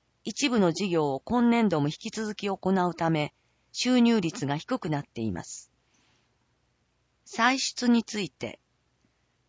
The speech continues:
産業経済費、教育費の執行率がやや低いのは、土地改良事業や小中学校、アイシーティー環境整備事業を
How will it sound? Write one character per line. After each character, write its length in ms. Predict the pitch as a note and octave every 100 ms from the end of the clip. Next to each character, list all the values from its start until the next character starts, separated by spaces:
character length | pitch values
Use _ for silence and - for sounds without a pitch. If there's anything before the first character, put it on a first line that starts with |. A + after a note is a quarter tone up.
| _
産 380 | - A#3+ C4+ C4+
業 240 | C4 B3+
経 260 | - A#3+ A3+
済 220 | G#3+ G3+
費、 340 | E3+ B2+ B2 -
教 240 | - B3
育 180 | B3+ -
費 140 | G#3+ F3+
の 100 | D#3+
執 200 | - -
行 180 | - A3
率 260 | F3+ E3 D3+
が 160 | C#3
や 140 | D#3+ A3+
や 100 | F3
低 300 | E3+ - F#3+
い 80 | D#3+
の 160 | C3+
は、 180 | C3 B2+ _ _ _ _ _ _ _
土 140 | - G#3
地 160 | -
改 260 | A#3+ B3+ B3
良 180 | A#3 A3+
事 160 | A3 G#3
業 240 | E3+ D3
や 220 | C3+ C3 - _ _ _ -
小 260 | B3+ B3+
中 240 | - B3 A#3+
学 200 | A#3 - -
校、 220 | C#3+ -
ア 140 | F#3+ A3+
イ 60 |
シ 200 | A3 A3+
ー 80 | A3+
テ 120 | -
ィ 80 | G#3
ー 80 | E3+
環 260 | - A3 G#3
境 240 | A3+ G#3+
整 240 | G#3 G#3
備 140 | G#3 G3
事 180 | F3+ E3
業 180 | D3 C3
を 200 | C3